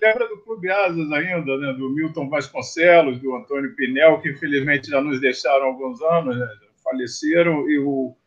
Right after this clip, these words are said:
o Hermano Carvalho deve estar nos ouvindo lá em Porto Velho, que era um dos quatro,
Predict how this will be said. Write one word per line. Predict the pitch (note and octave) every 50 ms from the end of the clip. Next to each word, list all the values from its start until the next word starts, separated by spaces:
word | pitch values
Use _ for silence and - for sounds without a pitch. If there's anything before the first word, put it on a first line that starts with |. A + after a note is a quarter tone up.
| _ _ _ _ _ _ -
o | C3+ C#3 D3+ D#3+
Hermano | C#3+ C3 D3 E3 F3+ F3 E3 E3
Carvalho | - - D3 C3+ C#3 D3+ D#3+ E3 E3+ E3+ E3+
deve | E3+ E3+ E3+ D#3+
estar | - F3 E3
nos | E3 F3 D#3+ E3
ouvindo | F3 D#3 C#3 C#3+ D#3+ F3 E3+ D#3+ D#3 D3+
lá | D#3+ D#3+
em | D#3+
Porto | D#3+ - F3 E3+ - - C#3+ C3+
Velho, | D3 D3 D3 C#3+ C3+ A#2+ A#2 _ _
que | -
era | - C3+ D3
um | D3+
dos | C3+ C3 -
quatro, | - - D#3+ D#3+ D#3+ D#3+ E3 E3 D3 C3 A#2 A2 G#2+